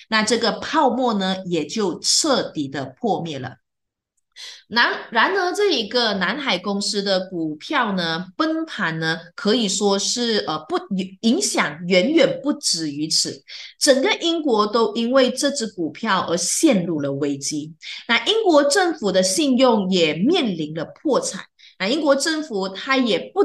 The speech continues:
得不介入这个事件，以防止南海公司的股票价格暴跌，然后引起这一些社会的动荡。那当时政府就成立了一个委员会来调查南海公司的业务，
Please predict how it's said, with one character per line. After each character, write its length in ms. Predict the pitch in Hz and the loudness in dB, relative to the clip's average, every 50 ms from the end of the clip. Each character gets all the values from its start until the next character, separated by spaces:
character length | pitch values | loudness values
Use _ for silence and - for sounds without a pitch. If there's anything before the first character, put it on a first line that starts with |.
| - - | 2 2
得 160 | - 185 165 160 | 2 0 0 0
不 180 | - - 165 | -2 -4 -6
介 320 | 170 - - 277 285 240 214 | -4 0 0 2 4 4 2
入 200 | 214 214 190 - | 2 0 0 -2
这 260 | - - 208 170 160 | 0 0 0 0 2
个 80 | 170 | 2
事 300 | 165 - - - 196 160 | 0 2 0 0 -2 -4
件， 260 | 156 - 175 151 127 - - - - - - | -4 -2 -2 -2 -2 -4 -8 -12 -18 -8 -2
以 140 | 233 233 220 | 0 0 2
防 260 | 226 247 262 370 392 | 4 4 2 2 2
止 180 | - 320 254 | 0 0 2
南 220 | 214 190 180 196 269 | 2 2 2 0 0
海 160 | 302 254 202 | 0 -2 -2
公 200 | - 220 220 214 | -2 -2 -4 -2
司 120 | - 240 | -2 -2
的 140 | 208 208 202 | -2 -2 -2
股 400 | 196 - - - - 196 175 165 | -2 -4 -10 -10 -4 -2 -2 -2
票 260 | - - - 320 277 247 | -2 -2 0 0 0 0
价 280 | - - 302 254 233 | 0 0 0 0 0
格 380 | 220 - - 170 160 156 - - - | 0 -2 -2 -2 -2 -2 -2 -2 0
暴 240 | 349 294 226 214 202 | 2 2 2 2 0
跌， 300 | 185 165 165 165 180 - - - - | 0 2 2 2 2 2 -2 -6 -4
然 100 | 165 180 | -2 0
后 200 | 226 247 240 240 | 2 2 0 0
引 180 | 196 185 208 269 | 0 0 2 2
起 280 | 294 - - 190 160 | 0 -2 -2 -2 -2
这 180 | 160 220 220 196 | -2 0 0 0
一 60 | 196 | 0
些 200 | 196 196 185 175 | 0 0 -2 -2
社 280 | 175 - - 269 214 185 | 0 0 0 0 -2 -2
会 160 | - 196 175 | -4 -6 -6
的 100 | 156 170 | -6 -6
动 240 | - 185 170 156 156 | -6 -6 -6 -6 -4
荡。 160 | - 170 151 - - - _ - - - - - - | -6 -6 -6 -6 -10 -18 _ -20 -18 -18 -8 -2 0
那 80 | 240 | 0
当 260 | 247 - 392 466 494 | 2 2 2 2 2
时 220 | 453 - 311 269 269 | 2 2 4 4 4
政 220 | 277 330 320 302 | 2 2 0 0
府 180 | 302 233 202 202 | 2 2 2 2
就 140 | 262 285 277 | 2 0 0
成 360 | - - - 214 185 190 214 | 0 0 2 2 2 2 2
立 140 | 247 254 240 | 2 0 2
了 160 | 220 196 185 | 2 2 2
一 100 | 170 175 | 2 0
个 200 | - 247 233 214 | 0 0 0 0
委 160 | 202 175 156 | 0 0 -2
员 320 | 151 147 156 151 156 180 - | -2 -2 -4 -4 -6 -6 -4
会 220 | - 302 247 190 - | -2 0 0 0 -2
来 160 | 185 170 165 | -2 -4 -4
调 260 | 165 - 262 247 226 | -2 -2 -2 -2 -2
查 320 | 220 - 214 180 165 160 - 170 | -2 -4 -4 -4 -6 -6 -6 -2
南 260 | 190 165 165 208 254 | -2 0 0 0 -2
海 160 | 240 202 160 | -4 -4 -4
公 220 | 151 - 175 175 | -2 -2 -2 -2
司 160 | 175 - 185 170 | -2 -4 -4 -2
的 100 | 165 156 | -2 -2
业 360 | 156 160 202 190 170 - - | -2 0 0 0 0 0 0
务， 220 | 170 156 139 135 | 0 -2 -2 -2